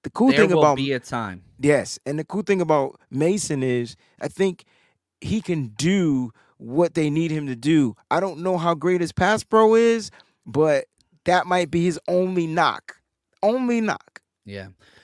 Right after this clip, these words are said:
Speaker 2: I will say this, uh, Mason is now a top five player for the forty-niners offense on P F F in such, in only four plays.
Speaker 1: That's four
Speaker 2: Uh,
Speaker 1: plays.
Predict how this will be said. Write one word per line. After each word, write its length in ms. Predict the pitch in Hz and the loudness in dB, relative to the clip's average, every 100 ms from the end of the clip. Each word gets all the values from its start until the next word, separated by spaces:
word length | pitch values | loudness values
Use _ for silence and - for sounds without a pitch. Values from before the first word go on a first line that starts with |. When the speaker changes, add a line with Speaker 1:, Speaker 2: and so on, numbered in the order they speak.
| - | -6
Speaker 2:
I 100 | 123 | -2
will 140 | 139 | -2
say 180 | 143 135 | -2 -2
this, 280 | 120 120 - - | -2 -4 -6 -6
uh, 220 | 120 117 | -4 -2
Mason 460 | 117 139 160 - 143 | -2 -4 -4 -8 -10
is 160 | 117 | -8
now 240 | 131 127 131 | -4 -2 -2
a 220 | - 113 - | -6 -12 -10
top 300 | - 147 - | -6 -6 -4
five 280 | 139 127 - | -4 -4 -4
player 300 | 131 120 104 | -4 -4 -4
for 120 | 110 | -10
the 60 | |
forty-niners 540 | 98 117 113 107 104 113 | -10 -8 -6 -6 -6 -6
offense 320 | 107 - 95 | -8 -10 -14
on 80 | 95 | -14
P 200 | - 107 | -10 -10
F 140 | 95 | -8
F 220 | 101 95 _ _ - | -10 -10 _ _ -14
in 140 | 110 | -14
such, 320 | - 117 98 - | -10 -10 -8 -10
in 100 | 131 | -4
only 200 | 131 123 | -4 -4
four 220 | 107 110 101 | -6 -6 -6
plays. 380 | 101 95 92 _ _ - | -10 -14 -16 _ _ -20
Speaker 1:
That's 120 | - 104 | -12 -8
four 60 | 98 | -8
Speaker 2:
Uh, 40 | |
Speaker 1:
plays. 360 | 101 - - | -10 -14 -18